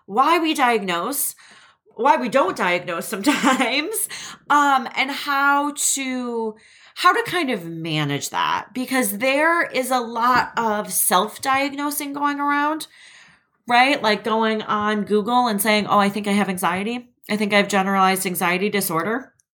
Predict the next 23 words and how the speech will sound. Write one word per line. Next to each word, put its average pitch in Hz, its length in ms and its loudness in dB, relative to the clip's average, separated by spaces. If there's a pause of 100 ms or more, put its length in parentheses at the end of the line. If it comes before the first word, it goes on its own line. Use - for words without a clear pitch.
(1120)
I'm 240 180 2
sure 226 560 2
the 214 240 -2
same 214 260 0
thing 208 180 -2
happened 202 420 -2
when 180 180 -4
WebMD 190 640 0
first 254 320 -4
came 254 200 -2
out. 294 360 0 (460)
I'm 233 140 2
sure 240 180 2
a 220 60 2
lot 202 200 4
of 202 80 -6
people 202 220 -4
still 196 260 -4
go 220 160 -2
on 220 160 -4
WebMD 247 680 -4
to 277 160 -6
self-diagnose. 277 1000 -6